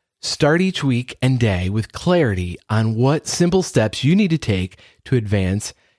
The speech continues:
your most important goals. Every day, you're going to make over thirty thousand decisions today,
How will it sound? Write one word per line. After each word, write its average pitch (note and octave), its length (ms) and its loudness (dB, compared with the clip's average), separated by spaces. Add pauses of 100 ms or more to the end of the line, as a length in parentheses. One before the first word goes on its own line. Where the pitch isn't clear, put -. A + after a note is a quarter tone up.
your B2 100 0
most A2+ 240 0
important G2+ 500 -2
goals. - 480 -10 (240)
Every F#3 320 2
day, B2+ 400 0 (520)
you're C#3+ 140 2
going D#3 400 0
to - 100 -4
make C#3 340 0
over B2 240 2
thirty D#3 520 0 (100)
thousand A#2+ 760 -2
decisions A2 760 -2
today, F#2 640 -4